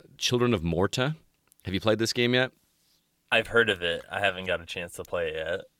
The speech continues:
Speaker 1: I, it's been out on Steam or P C for a while, but, uh, I, it finally came to console this past month, and I, I was able to get a review copy of it. And it reminded me of, it looked like Moonlighter a little bit in terms of, like, the dungeon crawler. So that was a big turn on for me because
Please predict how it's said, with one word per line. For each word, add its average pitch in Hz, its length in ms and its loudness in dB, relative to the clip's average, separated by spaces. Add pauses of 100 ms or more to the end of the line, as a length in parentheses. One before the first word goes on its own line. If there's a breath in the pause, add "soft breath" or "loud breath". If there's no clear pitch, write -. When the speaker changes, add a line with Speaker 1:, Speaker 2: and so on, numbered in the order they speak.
(160)
Speaker 1:
I, 110 140 2
it's 117 160 2
been 147 160 4
out 160 120 6
on 117 140 6
Steam 98 560 2
or 85 60 2
P 95 200 -2
C 90 200 0
for 85 200 -2
a 76 60 0
while, 76 380 0
but, 76 260 -4
uh, 78 200 0
I, 76 80 0
it 82 240 -2
finally 98 280 2
came 90 220 -2
to 82 80 0
console 85 480 -2
this 73 160 -6
past 76 340 -6
month, 69 240 -6
and 76 140 -4
I, 78 340 -2 (340)
I 69 40 -14
was 90 180 -6
able 90 80 0
to 87 80 0
get 82 80 0
a 80 60 0
review 82 260 0
copy 80 340 -2
of 73 140 -2
it. 71 140 -2 (520 loud breath)
And 80 540 0 (260)
it - 180 -2 (100)
reminded 110 580 4
me 127 260 4
of, 87 400 2
it 87 80 0
looked 107 140 0
like 98 140 0
Moonlighter 107 800 2
a 104 60 -2
little 107 240 0
bit 104 240 0
in 90 100 -4
terms 92 280 -2
of, 85 80 -2
like, 82 80 -2
the 85 80 -4
dungeon 87 400 0
crawler. 90 460 0 (340 loud breath)
So - 140 -6
that 92 160 6
was 98 100 4
a 85 60 0
big 82 180 0
turn 95 160 0
on 87 140 2
for 85 80 -2
me 82 160 0
because 78 640 -2